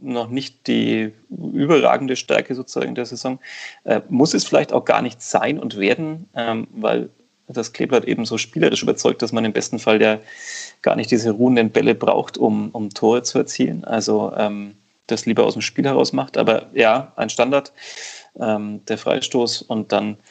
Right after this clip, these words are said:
äh, Harald Nielsen, der, ja, äh, ein bisschen warten musste, bis er jubeln durfte, aber ja, so sind die Zeiten, ne? Da, äh, haben uns inzwischen auch dran gewöhnt, dass man gerne auch mal Tore mit großer Verspätung dann noch erlebt.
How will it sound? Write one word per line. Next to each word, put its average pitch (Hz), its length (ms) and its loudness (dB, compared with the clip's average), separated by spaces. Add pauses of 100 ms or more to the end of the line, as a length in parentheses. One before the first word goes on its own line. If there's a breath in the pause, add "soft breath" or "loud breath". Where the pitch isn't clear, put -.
(380 loud breath)
äh, - 60 -10
Harald 101 680 2
Nielsen, 120 400 -2
der, 104 400 4 (280)
ja, 101 300 2 (640 loud breath)
äh, 101 340 2 (200 loud breath)
ein 131 120 -6
bisschen 131 240 0
warten 147 240 4
musste, 147 240 4
bis 131 140 2
er 135 60 8
jubeln 131 280 4
durfte, 131 340 4
aber 110 400 4 (340)
ja, 104 200 0
so - 160 -4
sind 110 180 -4
die 117 80 2
Zeiten, 104 320 0
ne? 110 140 -2
Da, 101 400 0
äh, 113 240 -10 (400)
haben 113 160 -4
uns 107 100 -6
inzwischen - 320 -6
auch - 140 0
dran 113 200 0
gewöhnt, 104 320 0
dass 107 120 0
man 101 320 0 (480 loud breath)
gerne 107 260 4
auch 104 120 4
mal 104 220 2
Tore 113 280 4
mit - 400 -6 (500)
großer 110 320 2
Verspätung 107 560 0 (540)
dann 107 160 0
noch 101 100 0
erlebt. 104 340 2